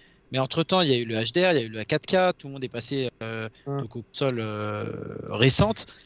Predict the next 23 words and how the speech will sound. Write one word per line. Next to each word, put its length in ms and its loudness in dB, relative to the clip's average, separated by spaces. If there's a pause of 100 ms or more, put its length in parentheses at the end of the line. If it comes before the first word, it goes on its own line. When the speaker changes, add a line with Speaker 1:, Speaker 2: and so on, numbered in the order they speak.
(460)
Speaker 1:
Et 80 2
là, 240 8
maintenant, 420 -8
là, 100 -10
tu 180 -18
le 60 -20
vois 140 -10
de 100 -12
ouf, 180 -16
là, 100 -4
le 840 -10
gap, 180 4
tu 100 -8
vois, 60 -6
tu 140 -14
parlais, 180 0
tu, 220 -16
tu 160 -20
joues 140 -12
à 80 -6
Horizon 400 -8
Forbidden 380 -6
West, 320 0